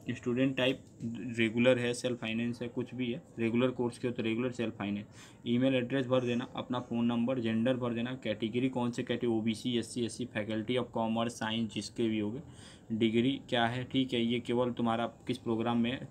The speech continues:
किस सेमेस्टर के लिए लग रहा है तो सेमेस्टर फर्स्ट, रैंक in मेरिट लिस्ट, ये overall मेरिट लिस्ट भी लिख देना और कैटेगरी भी लिख देना, दोनों मेंशन कर देना।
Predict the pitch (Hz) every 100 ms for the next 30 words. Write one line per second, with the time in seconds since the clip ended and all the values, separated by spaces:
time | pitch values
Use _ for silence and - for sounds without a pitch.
0 | - 131 131 117 113 - 127 123 120 117
1 | 117 117 107 110 107 107 - 117 - 127
2 | - - - - - 117 131 135 139 139
3 | 117 113 110 110 107 113 139 135 135 139
4 | 117 123 127 131 131 135 135 131 131 127
5 | 127 131 123 123 131 147 127 123 113 107
6 | 110 113 117 110 101 107 101 104 107 120
7 | 123 107 104 107 107 101 104